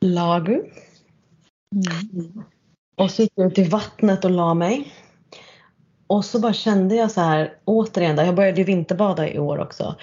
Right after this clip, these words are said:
Speaker 1: Det är
Speaker 2: Just det.
Speaker 1: återigen det här sk-, så här skräcken för vattnet. Alltså jag älskar ju att bada.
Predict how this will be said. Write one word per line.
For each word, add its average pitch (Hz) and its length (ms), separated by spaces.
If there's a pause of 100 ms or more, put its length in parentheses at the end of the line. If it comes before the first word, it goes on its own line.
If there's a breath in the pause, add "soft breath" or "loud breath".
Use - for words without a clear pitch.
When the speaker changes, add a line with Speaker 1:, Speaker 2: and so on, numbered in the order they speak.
(300 loud breath)
Speaker 1:
Det - 60
är 226 60
Speaker 2:
Just 226 260
det. 185 60
Speaker 1:
återigen 180 180
det 170 120
här 151 260
sk-, - 460
så 220 80
här 196 60
skräcken - 1040
för 180 160
vattnet. - 800
Alltså 196 200
jag 185 100
älskar 208 260
ju 220 40
att 165 60
bada. 190 420